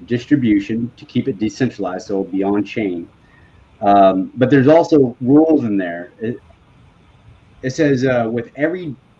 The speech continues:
Digibyte transaction, there will be instructions attached to it for the consumer, for the, you know, the app or dap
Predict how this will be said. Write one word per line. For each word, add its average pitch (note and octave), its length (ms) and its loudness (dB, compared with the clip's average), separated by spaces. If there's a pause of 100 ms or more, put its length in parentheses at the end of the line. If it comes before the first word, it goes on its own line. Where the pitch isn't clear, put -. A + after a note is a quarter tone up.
Digibyte C#3+ 520 2
transaction, A#2+ 800 -2
there G2+ 120 -2
will G#2 200 -4
be A2 420 -6
instructions A2 640 -6
attached C3+ 480 -6
to G2 120 -8
it F2+ 140 -12 (500)
for A#2 100 -6
the G#2 120 -6
consumer, A2+ 760 0 (320)
for A2 80 -4
the, G2 300 -4 (100)
you G2 80 -8
know, F#2 160 -10
the F2+ 180 -12 (340)
app A2 360 -4
or F#2 140 -6
dap G#2 500 -4